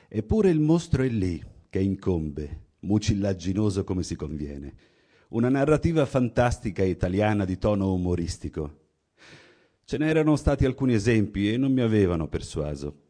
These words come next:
Questo mi persuade. E come?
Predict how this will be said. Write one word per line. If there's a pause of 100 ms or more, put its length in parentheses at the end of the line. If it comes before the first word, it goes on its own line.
(200)
Questo
mi
persuade. (340)
E
come?